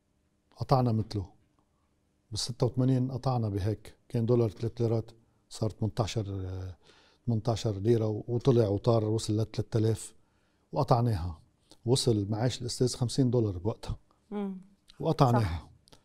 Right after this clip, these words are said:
Speaker 2: إن شاء الله.
Speaker 1: وإن شاء الله بنقطع هيك، بس ال-، بدنا نخفف تجريح ببلدنا.
Speaker 2: أي.
Speaker 1: بدنا نخفف تجريح بتربيتنا.
Speaker 2: صح.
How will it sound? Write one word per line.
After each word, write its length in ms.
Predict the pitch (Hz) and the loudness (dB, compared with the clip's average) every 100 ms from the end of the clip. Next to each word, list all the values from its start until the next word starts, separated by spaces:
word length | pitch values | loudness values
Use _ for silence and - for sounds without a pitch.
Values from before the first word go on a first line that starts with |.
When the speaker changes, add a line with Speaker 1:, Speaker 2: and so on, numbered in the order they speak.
| _ | _
Speaker 2:
إن 180 | - _ | -20 _
شاء 200 | - 233 | -12 -10
الله. 200 | 208 196 | -8 -4
Speaker 1:
وإن 160 | 135 120 | 2 2
شاء 160 | 110 160 | 4 4
الله 100 | 135 | 4
بنقطع 340 | 117 151 110 | 2 0 -2
هيك، 280 | 92 110 - - - - | 0 -2 -4 -18 -16 2
بس 420 | 135 151 - - - - | 4 4 0 -8 -18 -8
ال-، 260 | 131 117 113 - - | -2 0 -2 -10 -6
بدنا 300 | 117 123 139 | 0 4 4
نخفف 540 | 131 - 151 - 113 - | 4 2 -2 0 -6 0
تجريح 680 | 123 107 120 123 - - _ _ _ _ - - _ | 2 4 4 2 0 -12 _ _ _ _ -20 -20 _
ببلدنا. 540 | 113 110 107 101 95 80 _ _ - _ 208 | -2 0 0 -2 -6 -8 _ _ -20 _ -2
Speaker 2:
أي. 100 | 202 | 0
Speaker 1:
بدنا 140 | 120 | 0
نخفف 420 | 110 147 - 127 | 0 -2 0 -4
تجريح 520 | - 104 104 127 - 131 - - _ | -2 -2 4 4 4 -4 -20 -20 _
بتربيتنا. 720 | 120 131 113 107 107 - 98 - - | 0 2 2 2 0 -2 -8 -8 -14
Speaker 2:
صح. 300 | - 196 | -10 -10